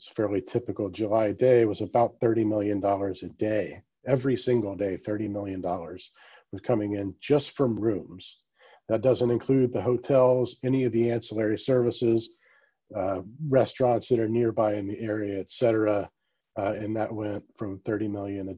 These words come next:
day to two and a half million a day, with a tiny recovery and then, uh, falling off. This data is fairly,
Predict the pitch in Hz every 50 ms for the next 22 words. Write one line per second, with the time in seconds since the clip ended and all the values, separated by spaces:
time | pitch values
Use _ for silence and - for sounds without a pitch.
0 | - - 107 101 101 98 101 98 98 92 82 - _ _ _ _ _ _ _ _
1 | - 110 98 - - - - 127 117 107 107 101 85 101 104 98 - - 113 104
2 | 98 98 98 98 95 92 87 - 104 95 92 92 92 90 90 - _ _ _ _
3 | _ _ _ 98 95 - 98 - - - 117 107 107 101 98 92 90 - - 101
4 | 95 90 95 90 90 92 90 87 90 92 - 101 95 90 90 92 92 90 90 90
5 | 87 90 87 87 87 87 87 - _ _ _ - - 90 87 87 90 90 78 78
6 | 85 - - 98 - - - 98 92 92 - - - 98 92 92 95 95